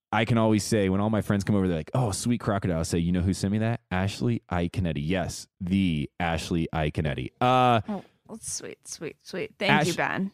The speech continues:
Speaker 1: Ashley, that's all the guys. Uh, here's my first take on these dudes. I think it might be the best looking group of men that I've seen going into a show,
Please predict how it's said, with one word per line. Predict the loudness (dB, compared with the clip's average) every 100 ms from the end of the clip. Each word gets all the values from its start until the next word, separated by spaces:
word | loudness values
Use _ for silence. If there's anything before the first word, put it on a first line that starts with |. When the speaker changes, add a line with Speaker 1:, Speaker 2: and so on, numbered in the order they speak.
| _
Speaker 1:
Ashley, | 2 2 2 2
that's | 2 2
all | 0
the |
guys. | 2 2 2 2 0 -4 -2
Uh, | 0 2 0
here's | 0 0 2
my | 2 2
first | 2 2 2 2
take | 0 2
on | 0
these | 0 0
dudes. | 0 -2 -4 -4
I | -2 0 0
think | 0 -2
it | 0
might | 0 0
be | 0 0
the | 0
best | -2 0 0 0
looking | 0 0 0 2
group | 4 4 4
of | 0 0
men | 0 0 0 -2 -4 -8 _ _
that | -2 0
I've | 0
seen | -2 -2 0 -2 -4 -2
going | 2 2 0
into | 0 0 0 2 2
a |
show, | 2 -2 0 -2 -4